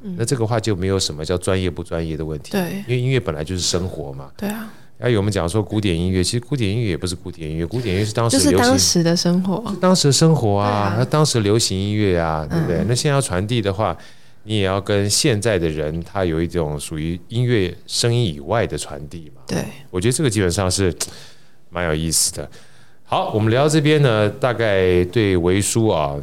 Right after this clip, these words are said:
Speaker 2: 这个从小到大，这个稳定的情绪，
Speaker 1: <laughs>
Speaker 2: 跟不受外界任何影响啊，这种，呃，美少女的，呃，个性稍微理解了。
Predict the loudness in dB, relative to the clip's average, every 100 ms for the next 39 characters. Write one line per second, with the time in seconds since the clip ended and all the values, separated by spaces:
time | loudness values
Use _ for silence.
0 | -10 -12 -4 0 2 2 2 0 -2 0
1 | 2 0 2 2 2 0 -2 -8 -18 -20
2 | -20 -20 -14 -4 -2 2 2 2 2 2
3 | 2 0 -2 0 2 0 0 2 2 2
4 | 0 2 0 2 2 4 4 4 4 2
5 | 2 2 4 4 4 4 2 2 2 4
6 | 4 4 2 -2 -8 -14 -10 -6 -4 -4
7 | -6 -2 -2 2 0 0 -4 -8 -20 -20
8 | -20 -12 -4 0 0 0 2 2 2 2
9 | 2 0 0 2 2 4 2 -2 -10 -20
10 | -20 -8 -4 -2 -2 -4 -6 -10 -16 -20
11 | -20 -20 -6 -2 0 0 -4 -4 2 2
12 | 2 2 0 -2 -4